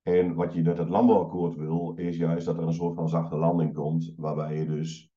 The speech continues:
vooral de autonome beweging, afname van bedrijven ook, ehm,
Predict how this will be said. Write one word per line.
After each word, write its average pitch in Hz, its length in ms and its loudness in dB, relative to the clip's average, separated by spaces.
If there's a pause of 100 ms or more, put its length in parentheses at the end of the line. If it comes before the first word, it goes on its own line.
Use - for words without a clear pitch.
(260)
vooral 82 480 -2
de - 140 -10
autonome 87 800 4 (180)
beweging, 85 840 -2
afname 78 460 -4
van 78 160 -4
bedrijven 90 520 2
ook, 85 280 0 (600)
ehm, 78 560 0